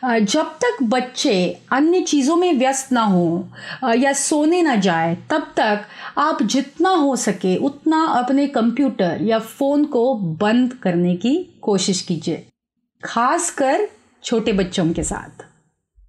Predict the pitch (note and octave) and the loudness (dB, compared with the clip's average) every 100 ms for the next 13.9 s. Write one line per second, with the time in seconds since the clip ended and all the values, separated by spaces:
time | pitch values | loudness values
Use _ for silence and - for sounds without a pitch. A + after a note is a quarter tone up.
0 | _ _ _ _ _ _ - E4 F#4+ A4+ | _ _ _ _ _ _ -2 0 2 0
1 | A4+ D#4 A3 G3 F#3 F#3 G3+ C#4 - _ | 0 0 0 2 0 0 0 -2 -8 _
2 | _ _ _ _ _ A3+ C#4 E4+ - G4+ | _ _ _ _ _ 0 2 2 0 0
3 | A4 A4+ - A3+ G#3+ - D4+ D4+ D#4 D#4+ | 2 0 -2 0 0 0 0 2 0 0
4 | D4+ C4 C4 C#4+ - - - _ _ - | -2 0 0 -2 -6 -10 -14 _ _ -20
5 | _ - D4+ D4+ D#4 G#4+ A#4 - - B3+ | _ -2 0 2 2 2 2 0 -2 0
6 | F#3+ F#3 G#3 F3+ F#3+ B3 B3 - - - | 0 0 0 0 2 0 -4 -14 -20 -8
7 | - D#4+ G#3+ F#3+ B3 D#4 C4 G3 F#3+ G3+ | -2 2 2 2 2 2 2 2 2 2
8 | A#3 B3+ D#4 D#4+ - G#3 B3 C#4+ - D#4+ | 2 2 2 -2 -4 -2 -2 -4 -2 0
9 | C4+ A3 G#3+ - G#3 F#3 F3 E3+ E3+ G3 | 2 0 -2 -2 0 2 2 0 -2 -6
10 | - - _ _ _ _ - C4 A#3+ G3 | -12 -20 _ _ _ _ -2 2 4 4
11 | F3+ C#4 D4 C4+ - C4+ B3 G#3+ A#3 - | 4 2 0 0 0 0 2 2 2 -2
12 | - - - G#3+ D4+ F4+ A#4 A4 E4 - | -10 -14 -2 2 2 2 2 2 0 -4
13 | - - B3+ A#3+ A#3 C#4+ D4 E4 D#4+ | -10 -2 0 2 2 2 2 2 2